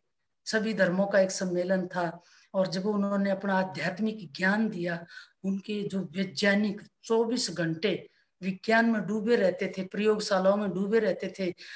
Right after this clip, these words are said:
जब उनके उपदेश सुने तो छोड़ करके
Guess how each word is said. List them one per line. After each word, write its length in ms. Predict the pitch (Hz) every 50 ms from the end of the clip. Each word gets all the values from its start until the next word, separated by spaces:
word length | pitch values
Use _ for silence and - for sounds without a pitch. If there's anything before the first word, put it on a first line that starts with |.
| - - _
जब 140 | 208 196 180
उनके 280 | 196 202 190 185 202
उपदेश 440 | 190 185 - 160 180 190 185 185 -
सुने 180 | 175 170 170 185
तो 180 | 185 233 226
छोड़ 340 | 220 - - - 190 185 175
करके 540 | 185 - 190 185 - - 190 214 247 -